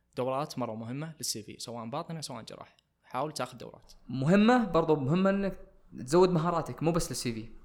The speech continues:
Speaker 1: تمام. طيب، الحين أنا أبغاك تسولف دكتور مهند. أبغى أقول لك سؤال وقل لي وش الشيء اللي أنت تسويه،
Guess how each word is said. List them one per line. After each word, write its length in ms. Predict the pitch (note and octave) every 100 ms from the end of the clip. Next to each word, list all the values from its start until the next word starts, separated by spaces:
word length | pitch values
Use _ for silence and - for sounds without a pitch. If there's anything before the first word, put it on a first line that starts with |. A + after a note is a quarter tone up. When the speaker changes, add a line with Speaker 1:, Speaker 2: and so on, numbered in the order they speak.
| - _ _
Speaker 1:
تمام. 200 | A#2 G2+ - _ _
طيب، 140 | - - - _ _ _ _ _ _ _ _ _
الحين 400 | C#3+ A#3 G#3 F#3+ D3+ - - _ E3+
أنا 100 | E3
أبغاك 240 | E3 D#3+
تسولف 400 | D3 C#3+ A#2 -
دكتور 260 | - - A2
مهند. 240 | G2+ - - _ _ _ _
أبغى 200 | C3+ C#3
أقول 380 | D#3 D#3+ D#3 D#3
لك 80 | D3+
سؤال 360 | - C#3+ E3 C4
وقل 220 | A#3 A3+
لي 160 | D3+
وش 180 | E3 -
الشيء 220 | - -
اللي 140 | D3 A2+
أنت 100 | A2
تسويه، 460 | - G#2+ - -